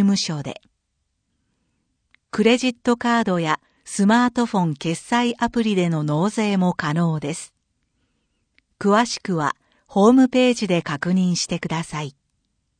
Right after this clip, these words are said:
問い合わせは、管轄の県税事務所へ。ホームページは、自動車税種別割、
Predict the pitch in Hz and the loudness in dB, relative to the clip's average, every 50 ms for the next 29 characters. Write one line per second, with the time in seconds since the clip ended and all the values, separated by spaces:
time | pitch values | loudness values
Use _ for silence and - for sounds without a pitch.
0 | _ _ _ _ _ _ _ _ _ _ _ _ _ _ _ _ _ _ _ _ | _ _ _ _ _ _ _ _ _ _ _ _ _ _ _ _ _ _ _ _
1 | _ _ _ _ _ _ - - 190 196 233 240 240 226 214 214 202 - - 190 | _ _ _ _ _ _ -2 0 2 4 4 4 4 2 2 2 0 -2 -4 -4
2 | 180 175 165 160 - _ _ _ _ _ _ _ - - 185 220 247 247 - 233 | -2 0 0 0 -2 _ _ _ _ _ _ _ -2 2 2 4 4 2 2 0
3 | 233 - 220 208 202 196 190 - 180 175 208 226 233 - 240 226 220 214 196 - | -2 0 0 2 2 2 0 0 -2 0 2 2 2 2 2 2 2 0 0 0
4 | 196 180 185 190 - - - 165 147 135 131 - - _ _ _ _ _ _ _ | 0 0 0 0 -2 -4 -6 -6 -6 -8 -10 -12 -14 _ _ _ _ _ _ _
5 | _ _ _ _ _ _ _ _ _ _ _ _ _ _ _ _ _ _ _ _ | _ _ _ _ _ _ _ _ _ _ _ _ _ _ _ _ _ _ _ _
6 | _ _ _ _ _ _ _ _ _ _ _ _ _ _ _ _ _ _ _ _ | _ _ _ _ _ _ _ _ _ _ _ _ _ _ _ _ _ _ _ _
7 | _ - - 202 214 233 254 262 254 247 - 254 247 240 233 220 - - 170 151 | _ -2 0 2 4 6 8 8 6 6 4 2 2 2 2 0 -2 -6 -8 -6
8 | 151 143 - - _ _ _ _ _ _ _ _ _ _ _ - 175 156 185 185 | -4 -4 -4 -4 _ _ _ _ _ _ _ _ _ _ _ -12 -4 0 0 4
9 | 180 226 247 254 254 - - 240 240 - - 196 180 175 165 - - - 156 147 | 4 6 4 4 2 0 -2 -4 -2 -2 0 0 0 0 0 0 -2 -2 -2 -2
10 | 175 214 - - - 196 175 170 165 151 156 156 - | -2 -2 -4 -4 -4 -4 -2 -2 -2 -4 -6 -8 -10